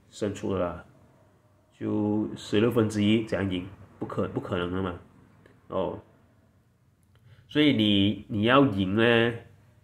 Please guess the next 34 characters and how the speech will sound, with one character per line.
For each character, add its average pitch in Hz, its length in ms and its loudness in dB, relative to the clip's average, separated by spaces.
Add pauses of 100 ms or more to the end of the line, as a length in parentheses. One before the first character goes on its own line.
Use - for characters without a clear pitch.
(760)
呃， 87 440 -6
你， 90 360 -6 (380)
呃， 98 280 2
成-， 127 240 0
成 131 140 0
长 104 160 2
期 110 100 -4
要 110 140 8
赢 101 180 0
呢， 101 200 4
基 110 100 0
本 98 100 0
上 107 240 -2
只 101 200 -8
能 92 420 -6 (280)
成 110 140 -2
长 104 160 -4
期 95 140 -8
对 98 160 0
成 95 160 -6
长 82 180 -8
期 87 220 -14
了。 85 100 -14 (840)
哦， 82 280 -18 (520)
因 113 100 -4
为 120 100 0
你 101 160 0
当 120 260 4
你， 92 280 0
即 127 120 0
使 107 120 -2
是 117 180 -2
你 101 120 0
到 110 440 6